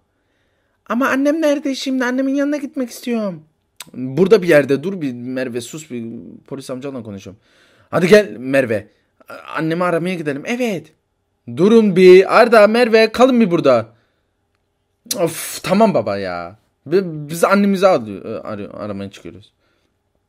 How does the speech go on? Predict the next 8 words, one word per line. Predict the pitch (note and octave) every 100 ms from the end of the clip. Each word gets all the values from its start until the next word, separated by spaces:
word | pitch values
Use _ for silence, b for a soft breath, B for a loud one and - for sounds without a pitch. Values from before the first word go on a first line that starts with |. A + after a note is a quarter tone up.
| _ _ _ -
Anne! | G3+ B3 G#3 _ _ _ _ _ _
Merve, | F3+ A#3 A#3+
baksana | A#3 - B3
buradan | A#3 A#3+
yukarıya | A#3+ A#3 B3
çıkabiliyoruz. | A#3 A#3+ A3 G3+ F#3
Anne, | - C4 D4 C4
neredesin? | C#4 D4+ C#4 D4 D4+ D4 G#3+